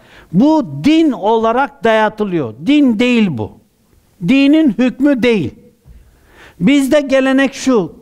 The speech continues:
işte gelin bakıyor kayınvalidesine, kayınpederine. Bu bir gelenek, bu dinin hükmü değil. Ayırt edelim.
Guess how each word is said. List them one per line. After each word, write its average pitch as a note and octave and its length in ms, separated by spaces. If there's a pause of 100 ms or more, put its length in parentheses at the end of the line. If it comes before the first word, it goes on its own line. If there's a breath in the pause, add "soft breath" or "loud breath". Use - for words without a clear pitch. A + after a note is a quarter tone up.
(200)
işte B3+ 320
gelin D4+ 560
bakıyor B3 500 (500)
kayınvalidesine, G3+ 920
kayınpederine. B2+ 800 (320 loud breath)
Bu C#4 260
bir C#4 180
gelenek, F#3 800
bu F#3 320
dinin G#3+ 440
hükmü F#3+ 560
değil. F3 300 (880 soft breath)
Ayırt F#3 320
edelim. G#2+ 340